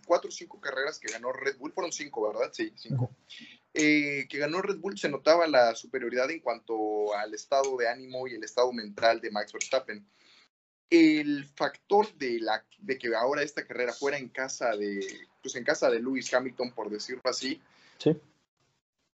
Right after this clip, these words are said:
Speaker 1: eh, la, en el, en el aspecto emocional, pues, influye bastante.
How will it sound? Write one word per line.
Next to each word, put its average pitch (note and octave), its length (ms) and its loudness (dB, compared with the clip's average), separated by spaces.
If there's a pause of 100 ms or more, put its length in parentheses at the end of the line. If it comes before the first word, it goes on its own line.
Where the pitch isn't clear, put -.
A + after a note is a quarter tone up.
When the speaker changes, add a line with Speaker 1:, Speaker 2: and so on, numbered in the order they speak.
(220)
Speaker 1:
eh, C#3+ 440 4
la, C3 180 8
en C3+ 160 -2
el, C3 140 2
en C3+ 260 0
el B2 480 -2
aspecto D3+ 400 -4
emocional, C#3 840 2
pues, - 480 -6
influye C#3+ 380 2
bastante. A#2+ 600 2